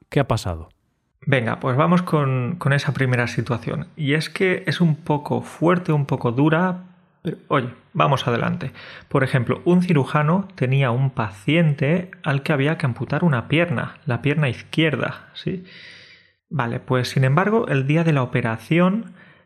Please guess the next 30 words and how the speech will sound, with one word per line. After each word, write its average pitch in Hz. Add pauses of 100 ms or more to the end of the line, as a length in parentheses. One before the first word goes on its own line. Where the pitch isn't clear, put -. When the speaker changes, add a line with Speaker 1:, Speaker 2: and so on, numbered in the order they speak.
(100)
Speaker 2:
estaba 160
un 135
poco 131
despistado, 147
estaba 127
pensando 117
en 113
otras 117
cosas, 143
no 123
estaba 120
muy 117
concentrado 143 (140)
y 151 (240)
le 139
amputó 135
la 120
pierna 127
equivocada, 113 (180)
la 123
pierna 147
derecha. 139
Speaker 1:
Uf, -
eh... 110
no 104
era 120
muy 123
buen 120
cirujano, 107
¿eh? 143